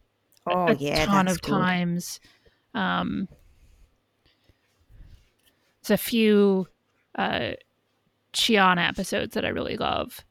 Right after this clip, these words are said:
Speaker 1: that I've gone back to, but I haven't, I haven't, in, I haven't watched any of it in a few years,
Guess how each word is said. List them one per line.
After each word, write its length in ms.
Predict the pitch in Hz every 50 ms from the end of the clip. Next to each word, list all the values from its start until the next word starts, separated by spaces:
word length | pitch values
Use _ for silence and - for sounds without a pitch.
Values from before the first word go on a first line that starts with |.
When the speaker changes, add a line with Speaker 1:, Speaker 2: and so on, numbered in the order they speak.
| _
Speaker 1:
that 100 | - 202
I've 100 | - 220
gone 220 | - 180 - - -
back 240 | - - - -
to, 240 | - - 202 226 233 -
but 100 | 226 233
I 40 |
haven't, 300 | 233 240 247 220 226 202
I 120 | - - 226
haven't, 380 | 220 233 220 196 202 190 -
in, 280 | - 202 208 185 185 -
I 100 | 190 196
haven't 180 | 196 208 208 202
watched 260 | 196 190 196 - -
any 200 | 190 185 190 190
of 80 | 190 170
it 160 | 175 170 165
in 80 | 180 185
a 40 |
few 200 | 185 - - 214
years, 640 | 214 - - 87 98 107 101 90 - - - -